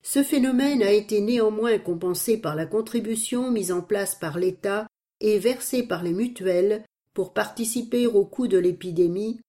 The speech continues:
ainsi que par un effet de rattrapage de soins depuis fin deux mille vingt. Dans ce contexte,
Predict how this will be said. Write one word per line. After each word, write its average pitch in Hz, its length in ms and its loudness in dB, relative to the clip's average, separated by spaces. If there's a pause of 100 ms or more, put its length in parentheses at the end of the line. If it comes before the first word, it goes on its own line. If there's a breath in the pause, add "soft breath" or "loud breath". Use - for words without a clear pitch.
(320)
ainsi 220 480 0
que 196 180 6
par 170 300 -4
un 170 100 0
effet 196 380 0
de 160 80 -2
rattrapage 208 800 -2
de 165 140 -2
soins 208 440 2
depuis 185 460 -6
fin 247 300 -4
deux 240 120 -2
mille 247 240 2
vingt. 156 340 -4 (1300)
Dans 240 200 2
ce 277 140 0
contexte, 226 720 -4